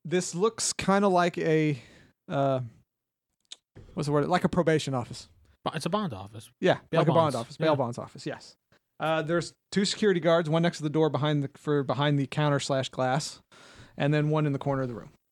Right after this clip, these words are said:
Speaker 1: And there's a
Speaker 2: Is
Speaker 1: receptionist at the desk.
Speaker 2: I go right to the receptionist.
Speaker 1: Uh, how can I help you?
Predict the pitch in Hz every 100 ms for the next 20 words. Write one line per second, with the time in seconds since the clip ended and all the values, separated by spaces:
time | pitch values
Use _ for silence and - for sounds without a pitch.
0 | _ _ _ _ - _ _ _ _ _
1 | _ _ _ _ - 143 156 156 - 151
2 | 143 131 127 107 - - _ _ _ _
3 | - - 151 151 139 131 123 110 85 -
4 | - 87 - - - - 226 175 156 190
5 | 190 180 147 123 -